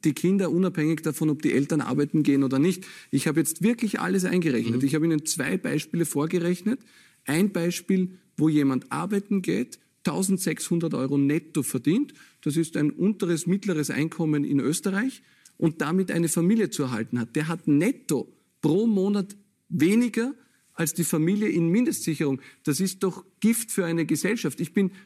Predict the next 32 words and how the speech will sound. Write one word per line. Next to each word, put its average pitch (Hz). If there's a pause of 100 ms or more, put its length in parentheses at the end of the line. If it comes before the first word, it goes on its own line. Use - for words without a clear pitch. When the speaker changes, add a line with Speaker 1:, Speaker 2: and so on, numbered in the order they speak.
(100)
Speaker 1:
vollkommen 202
dafür, 180
dass 185
wir 180
Menschen 165
helfen, 160
die 165
Hilfe 170
brauchen. - (320)
Ich -
bin 170 (160)
absolut 185
dafür, 180
dass 175
wir 165
die 202
unterstützen, 185 (380)
die 180
es 156
verdient 214
haben. 127 (240)
Aber 139
es 156
muss 208
schon 196 (280)
möglich 180
sein 190
in 185
Österreich, 175
dass 160
Menschen, 143
die -